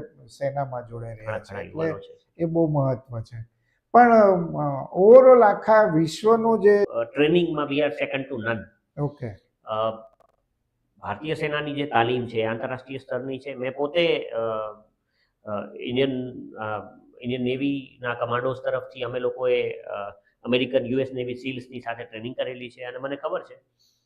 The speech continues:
Speaker 2: કે એજિલિટીની અંદર આપણા કમાન્ડોઝને યુ એસ નેવીના કમાન્ડોઝ પહોંચી શકે એમ નથી, એટલા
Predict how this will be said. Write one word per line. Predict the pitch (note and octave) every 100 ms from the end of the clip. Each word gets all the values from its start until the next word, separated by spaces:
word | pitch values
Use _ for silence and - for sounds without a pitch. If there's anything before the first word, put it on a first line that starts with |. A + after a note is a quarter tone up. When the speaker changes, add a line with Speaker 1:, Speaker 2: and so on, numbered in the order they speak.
| _
Speaker 2:
કે | C3+
એજિલિટીની | B3 A2+ C#3+ E3 E3 E3 E3
અંદર | E3 D3
આપણા | C3 D3
કમાન્ડોઝને | D3 D3 C#3+ C#3+ C#3+ C#3+
યુ | C3
એસ | C3+ C#3
નેવીના | C3+ C3+ B2+
કમાન્ડોઝ | B2 A#2+ A#2+ A#2+
પહોંચી | A#2 A2+ B2
શકે | B2 B2
એમ | A#2+
નથી, | A2+ A2+ B2+
એટલા | A2+ C3 C3